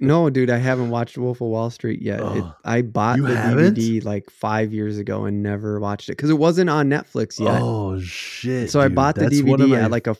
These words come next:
Speaker 1: fucking book sale.
Speaker 2: <clears throat> I do not watch movies a second time very often because
Speaker 1: Mm-hmm.
Speaker 2: it has to be, like, stellar for me to watch it again.
Speaker 1: Mm-hmm.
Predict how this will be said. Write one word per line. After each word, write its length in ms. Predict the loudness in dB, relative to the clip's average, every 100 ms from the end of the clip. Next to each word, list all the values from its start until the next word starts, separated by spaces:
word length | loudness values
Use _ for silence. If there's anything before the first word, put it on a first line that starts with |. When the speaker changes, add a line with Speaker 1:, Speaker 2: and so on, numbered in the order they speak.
| _
Speaker 1:
fucking 400 | -6 -2 0 -2 -4 -4
book 220 | -4 -6
sale. 340 | -6 -6 -6 -10 -14 _ -12
Speaker 2:
<clears throat> 340 | -10 -10 -12 -4
I 180 | -2
do 180 | 0 -2
not 300 | -2 -4 -6
watch 320 | -6 -6 -8 -6
movies 560 | -4 -2 -4 -4 -10 _ _ _ _ _ _ _
a 120 | -10
second 500 | -8 -6 -6 -6 -8
time 360 | -6 -4 -4 -2
very 260 | 0 0 -2
often 580 | -6 -8 -4 -4 -4 -2
because 300 | 0 2 0
Speaker 1:
Mm-hmm. 80 | 0
Speaker 2:
it 60 |
has 300 | -2 -4 -2
to 100 | -4
be, 200 | -2 -2
like, 320 | -2 -4 -8
stellar 540 | -12 -8 -4 -2 -4 -6
for 160 | -8 -6
me 140 | -6
to 80 | -4
watch 300 | -4 -6 -8
it 100 | -8
again. 400 | -6 -6 -8 -12 _
Speaker 1:
Mm-hmm. 240 | -10 -10